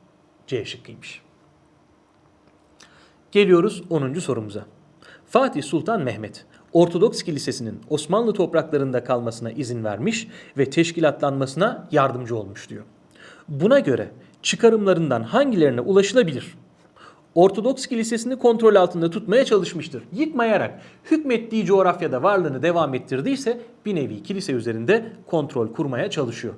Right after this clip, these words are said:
Biri kabul edebiliriz. Hristiyanların kendi aralarında birleşmesini önlemeye çalışıyor. Bu aslında Ortodoks Kilisesi'ni yıkmamasının, himaye etmesinin en önemli nedeni. Niye diyeceksiniz? Ya Ortodoks Kilisesi olmazsa Ortodokslar ve Katolikler birleşebilir.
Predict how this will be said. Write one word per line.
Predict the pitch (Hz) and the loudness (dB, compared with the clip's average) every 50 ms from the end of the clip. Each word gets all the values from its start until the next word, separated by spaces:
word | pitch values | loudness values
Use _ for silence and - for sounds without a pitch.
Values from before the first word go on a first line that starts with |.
| - - | -6 -2
Biri | 139 139 165 | 0 0 2
kabul | 151 139 120 156 190 | 0 2 2 4 4
edebiliriz. | 185 - 135 120 113 117 104 - - - - _ _ - - - - - - _ _ | 4 4 4 0 -2 -4 -8 -10 -14 -18 -20 _ _ -20 -20 -20 -20 -20 -20 _ _
Hristiyanların | - 180 196 190 185 240 247 247 247 254 262 302 277 | 0 0 0 0 0 0 0 2 4 2 0 0 0
kendi | - 240 220 220 240 277 | 2 2 2 6 6 6
aralarında | 262 226 196 180 165 151 143 143 147 | 6 8 6 4 4 2 0 -2 0
birleşmesini | 185 214 180 180 175 170 160 147 - 254 262 | 0 2 2 0 0 -2 -6 -8 -6 -6 -4
önlemeye | 240 196 175 165 151 143 135 | -2 -2 -2 -2 -2 -4 -6
çalışıyor. | 127 - 120 110 - - 135 165 | -6 -8 -10 -8 -8 -8 -6 -2
Bu | 277 294 | 0 0
aslında | 254 220 - - 151 131 123 | 0 0 -2 -4 -8 -8 -6
Ortodoks | 117 143 165 170 170 185 196 254 233 - - | -4 -4 -6 -4 -6 -6 -8 -8 -8 -10 -12
Kilisesi'ni | 220 196 - - 143 - - 117 95 - - | -12 -10 -10 -10 -12 -12 -12 -14 -14 -10 -10
yıkmamasının, | 165 220 - 240 262 233 190 - - - 131 123 165 - - - - - _ _ - - | -10 -8 -4 -4 -2 -2 -2 -4 -6 -8 -10 -12 -12 -16 -20 -20 -20 -20 _ _ -8 -6
himaye | 151 143 143 143 143 185 233 | -4 -4 -2 -4 -4 -6 -6
etmesinin | 226 - - - 127 117 - 123 120 113 | -8 -10 -10 -12 -14 -14 -12 -14 -12 -10
en | - 180 | -10 -10
önemli | 147 120 113 120 170 190 | -8 -8 -8 -8 -6 -6
nedeni. | 165 139 110 - 101 95 110 | -6 -6 -6 -8 -12 -12 -8
Niye | 139 156 151 127 - | -6 -4 -4 -4 -6
diyeceksiniz? | 110 98 98 95 - - 110 98 120 | -8 -10 -12 -14 -16 -18 -14 -10 -8
Ya | 185 - - | -8 -4 -2
Ortodoks | 180 196 190 - 226 233 262 262 - - | -2 -2 -2 -4 -6 -8 -8 -8 -10 -10
Kilisesi | - 214 185 180 - 139 - - | -8 -8 -6 -6 -6 -8 -8 -6
olmazsa | - 139 143 143 185 262 262 - - 131 - - - - - - - - - _ | -4 -4 -2 0 0 -2 -2 -2 -6 -6 -6 -6 -12 -18 -20 -20 -20 -20 -4 _
Ortodokslar | - 175 185 185 226 220 233 247 240 - - 262 262 247 220 | 4 6 6 4 2 0 -2 -2 -2 -2 -2 0 0 0 0
ve | 190 180 | -2 -2
Katolikler | - 185 185 170 147 139 - 131 113 113 107 | -4 -4 -4 -4 -4 -4 -6 -6 -6 -6 -6
birleşebilir. | 117 135 135 123 123 - 120 110 131 202 262 | -8 -6 -4 -4 -4 -4 -6 -4 -4 -4 -4